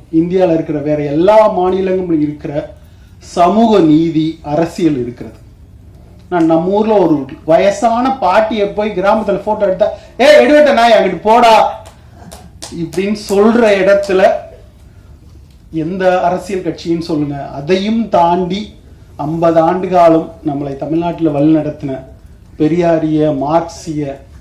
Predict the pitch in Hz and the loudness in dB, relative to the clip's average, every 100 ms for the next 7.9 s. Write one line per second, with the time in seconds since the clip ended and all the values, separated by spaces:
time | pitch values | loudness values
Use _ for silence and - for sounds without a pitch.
0 | - - - - 151 185 196 180 - 170 | -20 -20 -20 -12 -6 0 0 -2 -2 0
1 | 156 147 139 - - - - - 156 196 | 0 -2 -6 -12 -20 -20 -20 -4 0 0
2 | 202 190 165 165 160 180 175 165 139 160 | 0 -2 -2 0 0 0 2 2 2 0
3 | 143 131 - - - - - - - - | -2 -6 -10 -20 -20 -20 -20 -20 -20 -20
4 | - - - - - - - - 180 - | -20 -20 -20 -20 -20 -20 -20 -16 -16 -16
5 | - 185 196 214 240 226 - 180 190 214 | -4 2 4 4 4 2 4 4 4 4
6 | 202 202 - 156 165 226 277 - - 240 | 4 4 4 0 2 4 2 2 0 2
7 | 208 180 190 175 160 160 165 165 185 | 2 2 2 4 4 4 4 2 0